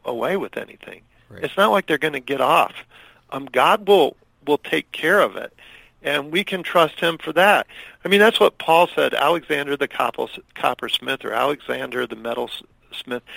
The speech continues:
Speaker 1: did me a great deal of harm." He said, "God is just. He will pay him back for it, and you too should be on your guard against Alexander."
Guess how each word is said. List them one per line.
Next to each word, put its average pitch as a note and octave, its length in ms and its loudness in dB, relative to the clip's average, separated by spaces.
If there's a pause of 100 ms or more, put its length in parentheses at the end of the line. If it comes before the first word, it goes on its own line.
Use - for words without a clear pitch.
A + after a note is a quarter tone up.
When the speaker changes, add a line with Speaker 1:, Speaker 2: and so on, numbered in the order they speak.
(240)
Speaker 1:
did D#3 160 -4
me D#3 180 -4
a C3+ 60 2
great C#3+ 420 -4
deal C#3 300 0
of B2 240 -4
harm." A#2 400 -8 (140)
He - 180 -14
said, - 220 -10
"God D3+ 180 2
is G3 80 -6
just. - 400 -8 (340)
He - 240 -6
will G3+ 180 2
pay D#3+ 420 0
him E3+ 200 -8
back C#3 380 0
for G2+ 300 -12
it, - 180 -8 (460)
and C#3+ 180 -10
you F#3 200 -4
too E3 340 -6
should C#3 220 -4
be C3+ 100 0
on C3+ 140 -2
your C3+ 120 -6
guard C#3 320 2
against A#2+ 380 -10
Alexander." B2+ 800 -6